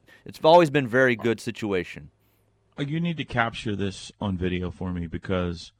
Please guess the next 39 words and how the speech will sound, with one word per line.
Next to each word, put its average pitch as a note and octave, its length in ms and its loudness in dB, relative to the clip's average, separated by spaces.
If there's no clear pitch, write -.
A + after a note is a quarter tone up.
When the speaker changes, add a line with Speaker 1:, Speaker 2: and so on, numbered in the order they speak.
Speaker 2:
I A2+ 100 -2
didn't A2+ 260 -2
know G#2+ 140 0
that G2 160 -6
still G2 240 -4
existed E2+ 520 -10
in E2 120 -6
this D#2+ 160 -12
world. F3+ 120 -2
Speaker 1:
Yeah, F#3+ 180 6
it C#3+ 160 4
does. E3+ 380 8
And A#2 200 0
they, D#3 320 6
they D3 200 6
Speaker 2:
Of D#3+ 80 6
Speaker 1:
are D#3+ 60 8
Speaker 2:
human D3 200 2
Speaker 1:
great F3 220 10
Speaker 2:
beings C#3 80 2
Speaker 1:
with C3 100 4
Speaker 2:
at A2 60 0
Speaker 1:
each B2+ 200 0
Speaker 2:
any A#2+ 160 4
Speaker 1:
other. G2+ 60 2
Speaker 2:
age. G#2+ 500 -2
Speaker 1:
And C#3 180 2
Speaker 2:
I G#2 40 -2
didn't G#2 180 -6
know G2 140 -2
that F#2+ 200 -8
still A#2 160 -6
Speaker 1:
then B3 240 10
we'll A#3+ 120 8
Speaker 2:
existed. F#3+ 80 -2
Speaker 1:
go G3 160 8
to F3 60 10
Mike's D#3 440 2
house. G#2 580 -4